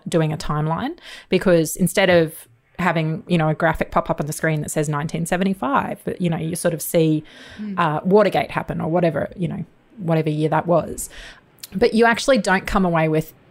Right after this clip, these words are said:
Speaker 1: any real understanding of things like Vietnam and the Black Panther movement and the aids epidemic and,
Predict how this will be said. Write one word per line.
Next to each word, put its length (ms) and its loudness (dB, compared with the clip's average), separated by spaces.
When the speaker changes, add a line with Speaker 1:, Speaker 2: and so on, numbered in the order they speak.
Speaker 1:
any 300 4
real 680 2
understanding 960 0
of 440 2
things 300 -2
like 200 -4
Vietnam 560 0
and 80 -4
the 60 -4
Black 240 -6
Panther 320 -6
movement 580 -6
and 120 -4
the 100 -4
aids 260 -6
epidemic 600 -6
and, 200 -4